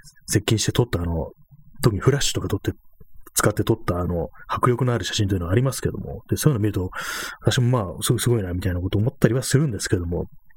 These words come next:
実際なんかこう、捉えてる瞬間を見てると、なんかすごい変だっていう、異常だっていうような感覚を覚えますね。で、なんか撮った方、人、方の人もなんかちょっとやべえみたいな、なんか、そんなような空気で、で、お互いにまあ別に何を言うってわけでもなくって感じで、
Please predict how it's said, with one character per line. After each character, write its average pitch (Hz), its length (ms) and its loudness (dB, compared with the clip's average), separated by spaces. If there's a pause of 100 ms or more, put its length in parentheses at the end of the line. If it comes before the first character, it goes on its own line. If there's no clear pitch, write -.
(140)
実 120 340 4
際 147 80 2
な 147 60 0
ん 117 40 -2
か 104 100 -4
こ 85 400 -2
う、 - 140 -2
捉 120 100 4
え 113 60 0
て - 100 -8
る 90 60 -8
瞬 127 240 0
間 123 160 2
を 120 60 0
見 123 100 0
て 98 80 -2
る 85 120 -4 (280)
と、 85 240 -2 (440)
な 123 80 0
ん 117 60 0
か 95 60 -4
す 120 260 2
ご 135 140 2
い 92 60 -4
変 113 240 0
だ 87 100 -10
っ - 160 -18
て 92 100 -2
い 85 80 -2
う、 71 80 -6 (560)
異 107 120 2
常 123 180 4
だ 120 80 0
っ 113 40 -4
て - 40 -20
い - 40 -20 (180)
う - 20 0
よ 90 60 -2
う 90 40 -4
な 85 80 -8
感 107 160 0
覚 92 720 0
を 95 80 0
覚 101 140 2
え 101 40 0
ま 101 100 -2
す - 120 -4
ね。 - 120 -6 (960)
で、 127 60 6
な 139 60 2
ん 123 40 0
か - 40 -2
撮 185 100 4
っ - 120 -4
た 127 100 6
方、 107 280 0
人、 - 200 0
方 120 200 0
の 92 60 -4
人 - 140 4
も 95 60 -4
な 107 60 0
ん 101 40 2
か - 40 -6
ち - 80 -2
ょ - 20 -2
っ - 20 0
と 98 40 2
や 104 120 2
べ 139 100 2
え - 20 0
み 113 100 -4
た 90 80 -6
い 87 60 -8
な、 85 80 -6
な 90 80 -4
ん - 20 -8
か、 165 140 -6 (380)
そ 143 160 4
ん 143 40 2
な 123 100 2
よ 131 120 6
う 104 40 0
な 90 100 -8 (280)
空 98 160 2
気 - 80 -8
で、 - 80 0
で、 - 140 -2 (220)
お 104 80 0
互 135 260 2
い - 20 0
に 123 40 0
ま 120 100 0
あ - 20 -8
別 95 160 -2
に 101 60 4
何 110 200 2
を 82 40 -6
言 95 160 2
う - 20 -2
っ - 20 -2
て - 180 -2
わ 95 100 2
け 95 40 -2
で 92 60 0
も 90 80 -2
な 92 80 -2
く - 80 -8
っ - 40 -16
て - 120 2
感 90 160 0
じ 90 140 -2
で、 85 60 -4